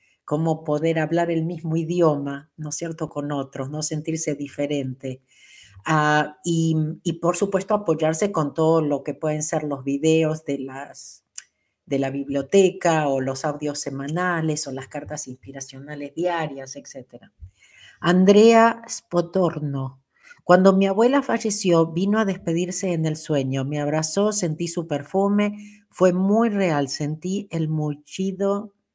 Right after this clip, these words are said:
de su abrazo, lo recuerdo y aún lo siento. ¡Qué hermoso! Muchísimas gracias por compartir. En serio que es tan, tan importante, tan importante, eh, otra vez, ¿no? Da-,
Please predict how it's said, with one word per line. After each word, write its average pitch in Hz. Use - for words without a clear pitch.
de 151
su 151
abrazo, 214
lo 147
recuerdo 175
y 160
aún 151
lo 151
siento. 135
¡Qué 190
hermoso! 175
Muchísimas 196
gracias 185
por 147
compartir. 147
En 165
serio 214
que 190
es -
tan, 190
tan 185
importante, 135
tan 202
importante, 180
eh, 175
otra 196
vez, 208
¿no? 185
Da-, 156